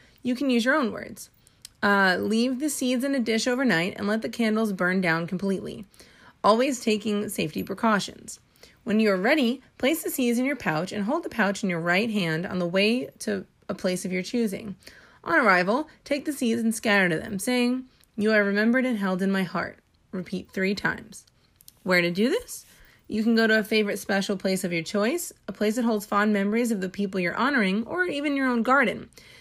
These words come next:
An idea of watching seeds germinating and growing in honor of people you love is very special. The charm works just as well if you plant the seeds in a small pot. Um,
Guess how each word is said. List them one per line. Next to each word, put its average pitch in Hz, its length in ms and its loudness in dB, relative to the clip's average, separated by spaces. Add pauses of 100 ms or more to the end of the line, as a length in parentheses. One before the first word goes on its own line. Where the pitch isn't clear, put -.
(280)
An 208 80 4
idea 226 260 6
of 254 80 4
watching 233 400 2
seeds 220 320 -2
germinating 240 460 2
and 233 100 -2
growing 170 400 -2
in 196 140 -10
honor 196 240 0
of 220 160 -4
people 190 280 -6
you 220 140 2
love 165 340 -2
is 202 120 -8
very 196 240 0
special. - 560 -4 (400)
The 214 80 -10
charm 269 300 6
works 330 300 0 (160)
just 233 280 -2
as 269 100 -6
well 214 220 2
if 214 120 -4
you 233 100 -4
plant 185 260 -2
the 226 80 -4
seeds 185 300 -6
in 190 100 -2
a 202 40 -2
small 156 280 -4
pot. - 320 -2 (960)
Um, 190 480 4